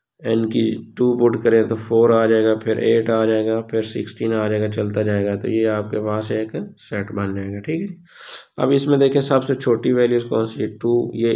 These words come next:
इन्फीमम है और सबसे बड़ी वैल्यू कोई भी नहीं है, इन्फिनिटी तक जा रहा है, तो इसलिए इसके अपर बाउंड नहीं है, तो इसका सुप्रीमम भी नहीं होगा। क्योंकि इसका लोअर बाउंड है तो इसका इन्फीमम भी होगा।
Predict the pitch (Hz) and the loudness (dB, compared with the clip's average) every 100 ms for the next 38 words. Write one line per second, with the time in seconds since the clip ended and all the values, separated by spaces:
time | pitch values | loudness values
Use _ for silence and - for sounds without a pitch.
0 | 113 110 110 120 120 117 113 - 113 110 | 2 0 0 0 0 0 -2 -2 -2 0
1 | 120 117 117 113 120 123 120 120 123 120 | -2 -2 0 2 4 4 4 4 6 6
2 | 123 127 123 120 117 117 113 113 120 120 | 6 4 4 4 2 0 -2 0 0 2
3 | 127 120 113 113 107 107 110 - - - | 2 2 2 2 4 2 -2 -8 -20 -20
4 | - - 113 110 110 113 117 110 113 - | -20 -6 -2 0 2 4 6 4 0 -12
5 | _ _ 110 - 113 110 - - 107 127 | _ _ -6 2 2 2 -2 -4 2 2
6 | 123 117 113 107 117 117 110 107 107 - | 4 6 6 6 6 6 4 0 -8 -20
7 | _ _ _ _ - 98 98 95 - - | _ _ _ _ -4 0 2 0 -4 -10
8 | _ 101 - 101 95 92 95 - 92 - | _ -8 0 4 4 4 2 -2 -2 2
9 | 113 117 113 113 117 113 110 - _ _ | 4 4 4 2 2 0 -2 -8 _ _
10 | _ 107 110 107 101 98 101 - - _ | _ -2 2 4 2 0 -4 -12 -20 _
11 | _ - 107 113 110 117 107 107 117 117 | _ -4 0 2 0 0 2 4 4 4
12 | 120 117 117 113 113 117 107 104 104 104 | 2 2 2 0 -2 -4 -4 -4 -2 -2
13 | 104 107 110 110 107 120 - - 95 95 | 0 0 2 2 0 -2 -4 -2 0 -2